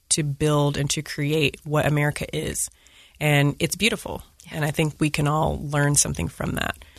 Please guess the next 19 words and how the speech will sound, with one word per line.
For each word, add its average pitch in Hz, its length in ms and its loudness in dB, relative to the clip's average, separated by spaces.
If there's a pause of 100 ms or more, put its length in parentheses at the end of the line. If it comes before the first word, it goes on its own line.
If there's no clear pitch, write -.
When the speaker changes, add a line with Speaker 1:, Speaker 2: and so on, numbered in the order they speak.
(400)
Speaker 2:
Yeah, 147 320 -6 (200)
I, 165 260 -2
I 208 140 2
agree. 180 640 2
And, 160 320 -2
uh, 170 220 -2
it's - 240 2
so, 196 200 6
b-, 185 140 -6
you've 175 280 -2
said 196 220 2
it 175 120 2
so 180 240 4
beautifully. 170 840 0
And, 156 420 -4 (140)
and 156 420 -4 (120)
I, 170 180 -2 (1040)
I 208 60 -2
just - 320 4